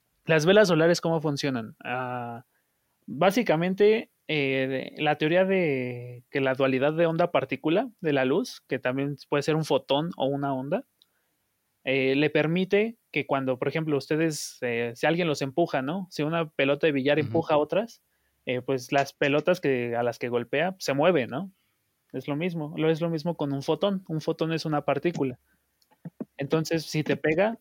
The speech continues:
Speaker 1: te empuja. Entonces, básicamente funciona así. La luz que llega del sol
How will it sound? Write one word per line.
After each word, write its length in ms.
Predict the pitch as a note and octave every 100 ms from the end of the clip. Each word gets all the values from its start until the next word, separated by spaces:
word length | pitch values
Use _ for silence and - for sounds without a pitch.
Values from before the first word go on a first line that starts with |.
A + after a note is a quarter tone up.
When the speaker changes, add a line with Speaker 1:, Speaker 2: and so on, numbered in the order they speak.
| _ -
Speaker 1:
te 80 |
empuja. 420 | C3+ B2+ A3 - B2 - _ _ _ _ _ _ _ _ -
Entonces, 380 | D3+ E3 E3 E3+
básicamente 640 | F#3 F#3 E3+ D#3 D3+ E3+
funciona 480 | D#3+ C#3 - C#3 D3
así. 320 | - F#3+ F#3+ _
La 180 | D#3+ C#3
luz 200 | D#3 F3+
que 120 | F3
llega 220 | E3+ E3+ F3+
del 160 | E3+
sol 340 | - F#3 A3+